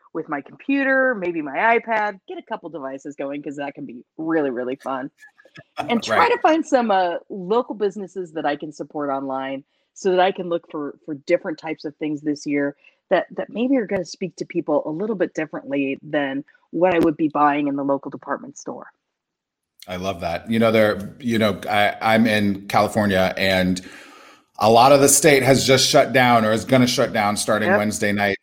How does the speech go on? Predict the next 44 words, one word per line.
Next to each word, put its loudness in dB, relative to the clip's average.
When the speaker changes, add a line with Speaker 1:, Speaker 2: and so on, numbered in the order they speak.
Speaker 2:
again. 0
And -4
so, 2
uh, 0
there, 2
we 4
have 6
been 2
doing 0
everything 0
we 2
can 0
because -2
my 0
partner 0
and 0
I 2
are 2
lucky 2
enough -2
to -12
cont-, -6
to -6
be 0
working 0
this -6
entire -2
time 0
to 0
support 4
local 4
businesses. 0
So 0
I 2
urge 2
everyone 2
to -6
do 0
that. 4
I 2
love 2
that -4
you -2
said 0